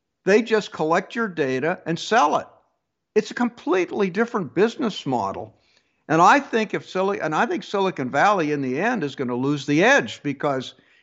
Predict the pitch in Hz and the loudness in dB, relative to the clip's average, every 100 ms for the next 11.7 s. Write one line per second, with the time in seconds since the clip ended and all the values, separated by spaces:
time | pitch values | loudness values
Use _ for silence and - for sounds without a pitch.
0 | _ 151 - 185 233 - 233 208 156 - | _ -2 2 4 4 2 -4 -2 -4 0
1 | 190 233 196 - 131 110 95 120 _ _ | 0 0 -4 -12 -12 -10 -10 -14 _ _
2 | _ - 160 170 160 160 156 139 123 107 | _ 0 2 2 -2 -6 -6 -4 -4 -8
3 | - _ _ 123 135 170 165 143 139 156 | -14 _ _ -4 0 0 0 -4 -4 -6
4 | 143 123 120 - 143 180 143 - 123 120 | -6 -10 -8 -2 0 0 -2 -8 -8 -6
5 | 127 - 143 214 165 123 120 139 - _ | -8 -6 -4 -2 -2 -2 -2 -4 -8 _
6 | - 135 120 - _ - - 139 139 165 | -12 -8 -8 -10 _ -14 -2 2 4 4
7 | 175 170 147 135 143 147 131 131 131 123 | 4 2 2 0 -2 -2 -2 0 0 0
8 | - 143 147 135 131 123 120 190 - 143 | -2 -2 0 -2 -2 -2 -2 -2 0 -2
9 | 143 139 160 208 220 208 156 170 165 160 | 0 2 2 2 0 0 2 0 -4 -6
10 | 143 139 147 139 135 135 131 _ _ - | -4 -4 -2 -2 0 -2 -4 _ _ -8
11 | 147 - 165 190 190 113 98 | -6 0 4 4 4 0 -6